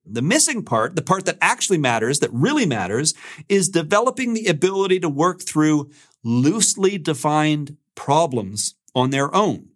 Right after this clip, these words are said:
Now, depending on the situation, this might involve them trying several methods, failing to make progress, at least initially,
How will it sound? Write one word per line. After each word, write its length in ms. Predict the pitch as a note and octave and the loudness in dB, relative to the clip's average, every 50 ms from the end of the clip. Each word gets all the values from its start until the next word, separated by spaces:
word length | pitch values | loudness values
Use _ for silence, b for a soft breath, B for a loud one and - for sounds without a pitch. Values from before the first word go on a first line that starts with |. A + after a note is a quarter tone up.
| _ _ | _ _
Now, 220 | - A#3+ A#3 A3+ A#3 | -2 -2 -2 -2 -4
depending 360 | G#3 E3+ F#3+ - C#4 D4+ D#4+ D#4 | -6 -4 0 0 0 2 2 0
on 80 | D4 | 0
the 60 | B3 | 2
situation, 760 | - - G#3 F3 - E3+ C#3+ C3 C3 C3 B2+ D#3+ D#3+ G3 G#3 G#3 - | 0 0 0 -2 -2 -2 0 0 0 0 -2 -4 -4 -6 -8 -4 -2
this 180 | - G3+ - | -2 -2 0
might 140 | - B3+ A#3 | 0 0 0
involve 340 | G#3+ G3 F3 F3 E3 E3 D#3 | 0 2 2 2 2 2 0
them 180 | D3+ D3+ C#3+ B2+ | -2 -2 -2 -4
trying 300 | - - D#3+ D#3+ E3 D#3 | -2 0 0 2 2 0
several 320 | - - C#3+ B2 B2 A#2+ | 0 0 0 0 0 -2
methods, 560 | B2+ D3+ F3+ G3+ G#3 G#3+ G#3 G3 G3 - - b b b b b b b b | 0 0 -2 0 0 0 0 0 -4 -6 -6 b b b b b b b b
failing 320 | F#3 F#3+ G#3 G#3 G#3+ G#3 F#3 | 0 2 2 0 -2 -2 -4
to 120 | - F3+ | -2 0
make 300 | F#3+ G3 G#3 G3+ - _ _ _ | 0 0 0 -2 -8 _ _ _
progress, 540 | - F3+ F3+ F#3+ F#3+ G3+ G3+ G#3 - - - - | 0 0 0 2 0 -4 -4 -2 -4 -4 -4 -4
at 60 | - | -2
least 240 | D#3+ F#3 F3+ - F#3 | -2 -2 -2 -2 -2
initially, 540 | F3 F3+ F#3 - - F#3 F#3 F#3 F#3+ F#3 | -2 0 0 0 0 0 0 0 -2 -4